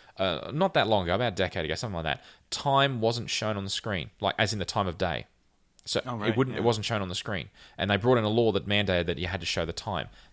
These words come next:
Speaker 1: Guess where the time is? It's tucked away in a corner, and it's in the smallest
Speaker 2: <laughs>
Speaker 1: goddamn font they could possibly pick, but it's there. You know, it's not quite magnifying glass small,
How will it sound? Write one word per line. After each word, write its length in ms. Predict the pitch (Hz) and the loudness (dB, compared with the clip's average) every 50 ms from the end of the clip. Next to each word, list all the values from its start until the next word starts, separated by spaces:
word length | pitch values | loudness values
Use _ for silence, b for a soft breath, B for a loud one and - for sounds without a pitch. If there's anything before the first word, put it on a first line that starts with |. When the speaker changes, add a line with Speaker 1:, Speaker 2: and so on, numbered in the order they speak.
| b - | b -2
Speaker 1:
Guess 240 | - 113 110 - - | 0 2 2 2 2
where 100 | 110 98 | 2 2
the 60 | 90 | 2
time 340 | - - - 104 98 98 92 | 0 -4 -2 0 0 0 0
is? 240 | 90 73 - - - b b b b b b b b b b | -2 -4 -4 -6 -8 b b b b b b b b b b
It's 180 | 120 113 - | -2 0 0
tucked 260 | - - 113 110 - - | 0 0 -2 -2 -2 -2
away 200 | 107 101 110 120 | 0 2 4 2
in 60 | 135 | 2
a 40 | 139 | 0
corner, 400 | - - 117 101 95 92 92 95 B B B B | -2 -2 0 2 2 2 0 -2 B B B B
and 80 | 98 | -2
it's 120 | 92 92 - | -2 -2 -2
in 60 | 95 | -4
the 60 | 87 | -2
smallest 500 | - - - - 104 113 135 156 156 - | 0 0 2 2 4 6 6 6 4 4
Speaker 2:
<laughs> 20 | - | 4
Speaker 1:
goddamn 360 | 165 151 139 123 151 151 147 | 4 4 4 4 2 2 2
font 320 | 143 - - 104 95 - | 0 0 2 2 2 2
they 100 | - 107 | 0 -2
could 240 | 107 - 147 139 - | 2 2 0 0 0
possibly 580 | - - - - - - 233 202 - 240 262 254 | -2 -2 2 4 6 4 4 4 4 2 0 0
pick, 460 | - - 226 285 208 - - - - b b b b b b b b b b b | 4 6 6 6 6 4 0 -6 -8 b b b b b b b b b b b
but 120 | 98 104 | 6 8
it's 160 | 135 160 - | 8 8 6
there. 380 | - 208 208 240 208 185 202 220 - _ _ _ _ _ _ _ _ _ _ _ _ _ _ _ | 4 4 4 4 4 2 0 -2 -6 _ _ _ _ _ _ _ _ _ _ _ _ _ _ _
You 100 | _ 123 117 | _ 4 4
know, 220 | 120 143 185 202 - _ _ _ _ _ | 6 4 2 -2 -6 _ _ _ _ _
it's 140 | - 147 - | -2 6 6
not 120 | 220 185 | 6 6
quite 240 | - - 175 139 - | 8 8 8 8 8
magnifying 560 | 110 107 104 110 120 135 - - 147 151 151 | 8 8 8 8 6 2 2 2 2 2 4
glass 260 | 147 151 151 151 151 - | 4 2 2 2 2 0
small, 420 | - - 156 156 165 180 202 - | 0 2 4 4 4 4 2 -2